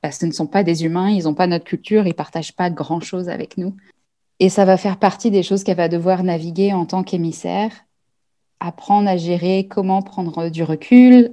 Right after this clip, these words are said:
euh, comment gérer son empa-, son empathie et ses émotions, et puis, euh, ses amitiés et ses relations possi-, possiblement amoureuses avec le, les Orthéens.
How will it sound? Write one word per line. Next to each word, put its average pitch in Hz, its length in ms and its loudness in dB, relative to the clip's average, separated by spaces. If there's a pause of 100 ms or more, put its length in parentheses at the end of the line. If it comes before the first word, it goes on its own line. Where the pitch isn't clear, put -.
euh, 170 400 -2
comment 180 300 -8
gérer 170 260 -6
son 165 220 -4
empa-, 147 260 -6 (160)
son - 240 -6
empathie 208 600 -4 (420)
et 175 120 -6
ses 170 260 -4
émotions, 190 840 -4
et 156 200 -10
puis, 156 360 -14
euh, 143 880 -12
ses 165 300 -6
amitiés 160 540 -4
et 165 40 -6
ses - 160 -8
relations 160 640 -4
possi-, - 400 -8 (260)
possiblement 170 540 -2
amoureuses 165 520 -2
avec 156 440 -10
le, 147 240 -12
les 151 220 -10
Orthéens. 160 400 -12